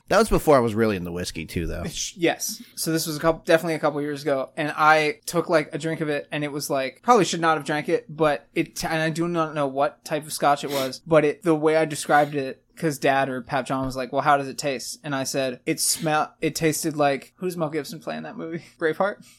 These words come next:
Speaker 1: Mm-hmm.
Speaker 2: <laughs> It said it tasted like Braveheart came out of the bottle and slapped me in the face. I'm afraid this is,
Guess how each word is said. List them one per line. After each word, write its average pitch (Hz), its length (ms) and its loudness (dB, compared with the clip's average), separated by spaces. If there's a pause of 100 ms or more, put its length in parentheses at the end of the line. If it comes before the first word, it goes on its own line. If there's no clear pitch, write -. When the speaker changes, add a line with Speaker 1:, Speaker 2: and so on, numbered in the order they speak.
(120)
Speaker 1:
Mm-hmm. 117 240 2 (160)
Speaker 2:
<laughs> - 0 - (340)
It 175 100 -10
said 175 200 2
it 160 100 -4
tasted 180 260 -6
like 160 200 0
Braveheart 156 400 -2
came 147 180 -8
out 143 160 2
of 143 80 -2
the 135 60 -10
bottle 147 420 0 (260)
and 156 140 -6
slapped 151 240 2
me 151 80 -2
in 139 80 -4
the 135 60 -4
face. 156 440 -2
I'm 170 180 2
afraid 175 320 2
this 160 200 0
is, 170 240 2